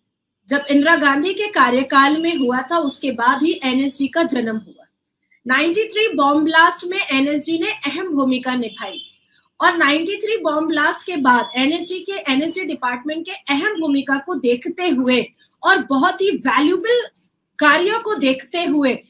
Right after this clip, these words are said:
कहीं ना कहीं कांग्रेस की सरकार को भी ऐसा लगा कि एनएसजी डिपार्टमेंट, जो इंदिरा गांधी के जमाने में ऑपरेशन ब्लू स्टार के बाद बनाया गया, इसका रहना देश की सलामती के लिए, देश की हिफाजत के लिए बहुत जरूरी है, बहुत ही इंपॉर्टेंट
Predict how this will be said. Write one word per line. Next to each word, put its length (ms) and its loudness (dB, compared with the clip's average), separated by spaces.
कहीं 280 2
ना 140 6
कहीं 380 -2
कांग्रेस 580 -2
की 100 -6
सरकार 460 2
को 160 -6
भी 140 -2
ऐसा 300 -4
लगा 440 0
कि 80 0
एनएसजी 440 0
डिपार्टमेंट, 720 0
जो 240 -2
इंदिरा 280 2
गांधी 300 -2
के 160 -4
जमाने 460 -4
में 100 0
ऑपरेशन 480 -2
ब्लू 240 0
स्टार 300 -6
के 140 -6
बाद 260 -6
बनाया 360 -4
गया, 260 -2
इसका 220 -6
रहना 640 4
देश 400 2
की 200 -2
सलामती 640 2
के 120 0
लिए, 200 0
देश 340 0
की 80 -4
हिफाजत 560 -2
के 100 0
लिए 160 2
बहुत 380 -4
जरूरी 420 -2
है, 160 -2
बहुत 360 -4
ही 440 -4
इंपॉर्टेंट 580 -6